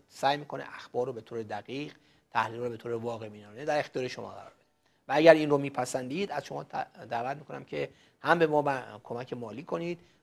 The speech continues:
و هم دوستان خودتون رو تشویق کنید که از برنامه ما، اه، دیدن کنن و بیان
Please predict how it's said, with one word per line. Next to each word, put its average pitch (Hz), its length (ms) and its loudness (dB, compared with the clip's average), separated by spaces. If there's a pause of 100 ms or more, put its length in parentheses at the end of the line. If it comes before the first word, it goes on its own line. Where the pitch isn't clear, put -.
و 139 120 2
هم 180 500 4 (220)
دوستان 165 420 0
خودتون 160 440 -4
رو 156 120 -6
تشویق 156 420 -8
کنید 160 260 -6
که 156 360 -2
از 135 260 0
برنامه 113 440 -8
ما، 135 380 -8 (360)
اه، 98 220 -16 (100)
دیدن 113 300 -10
کنن 143 420 -10
و 131 320 -2 (360)
بیان 101 320 -14